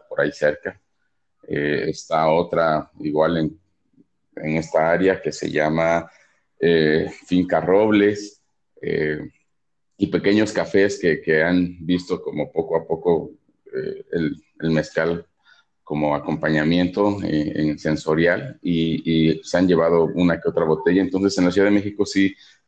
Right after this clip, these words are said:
es donde, pues, tenemos un poco más de movilidad.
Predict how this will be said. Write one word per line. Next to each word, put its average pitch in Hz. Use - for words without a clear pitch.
es 82
donde, 76
pues, 82
tenemos 87
un 90
poco 87
más 85
de 85
movilidad. 82